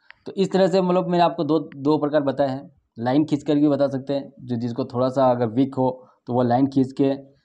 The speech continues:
जैसे फ़ाइव है तो फ़ाइव लाइन खींच दी, उसके बाद एक बिंदी बना दी, उसके बाद सेवन है तो सेवन लाइन खींच दी, फिर उसको टोटल जोड़ लेना है। तो इससे क्या, जोड़ने भी आसानी हो जाती है और आंसर भी एकदम करेक्ट रह जाता है। तो फ्रेंड्स, मेरा ये वीडियो आपको कैसा लगा? अगर अच्छा लगा हो तो लाइक, शेयर, कमेंट जरूर कर दीजिएगा।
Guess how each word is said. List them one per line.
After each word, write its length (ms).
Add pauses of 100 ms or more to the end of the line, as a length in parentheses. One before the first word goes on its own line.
(160)
जैसे 320 (760)
फ़ाइव 280
है 80
तो 80
फ़ाइव 300
लाइन 160
खींच 200
दी, 220
उसके 220
बाद 240
एक 120
बिंदी 200
बना 220
दी, 140
उसके 240
बाद 140
सेवन 320
है 60
तो 120
सेवन 240
लाइन 200
खींच 140
दी, 180
फिर 140
उसको 240
टोटल 300
जोड़ 200
लेना 200
है। 140 (320)
तो 60
इससे 240
क्या, 240 (720)
जोड़ने 360
भी 160
आसानी 280
हो 60
जाती 280
है 80
और 260
आंसर 280
भी 100
एकदम 200 (100)
करेक्ट 240
रह 80
जाता 260
है। 180 (360)
तो 100
फ्रेंड्स, 360
मेरा 200
ये 100
वीडियो 240
आपको 180
कैसा 240
लगा? 220 (140)
अगर 140
अच्छा 220
लगा 220
हो 60
तो 120
लाइक, 240
शेयर, 180
कमेंट 260
जरूर 160
कर 100
दीजिएगा। 340